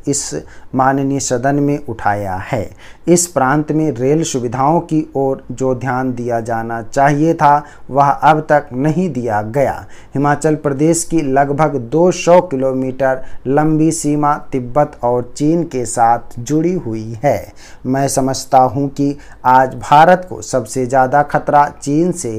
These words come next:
है। चीन पूरी तैयारी के साथ तिब्बत के पास हमारे पड़ोस में मौजूद है। वह जब भी आक्रमण करेगा तो एक घंटे के अंदर हिमाचल प्रदेश की सीमा में घुस जाएगा।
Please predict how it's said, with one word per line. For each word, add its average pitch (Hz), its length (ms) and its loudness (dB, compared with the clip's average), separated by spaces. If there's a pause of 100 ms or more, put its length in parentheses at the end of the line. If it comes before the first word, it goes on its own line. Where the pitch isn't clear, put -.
है। 117 180 0 (600)
चीन 151 240 4 (180)
पूरी 139 280 0
तैयारी 139 520 4
के 110 200 -10
साथ 127 320 2 (200)
तिब्बत 143 480 0
के 147 140 -2
पास 127 500 0
हमारे 117 360 -4
पड़ोस 139 460 -4
में 143 200 -6 (320)
मौजूद 160 500 2
है। 107 160 -6 (360)
वह 147 260 4 (100)
जब 147 320 0
भी 147 380 2
आक्रमण 127 460 -2
करेगा 139 500 2 (140)
तो 135 100 -2 (180)
एक 190 240 2
घंटे 127 440 -2
के 131 180 -2 (140)
अंदर 139 340 0 (260)
हिमाचल 139 440 0
प्रदेश 135 480 0
की 143 180 -4
सीमा 127 420 -2
में 127 300 -4
घुस 165 300 -4
जाएगा। 104 760 0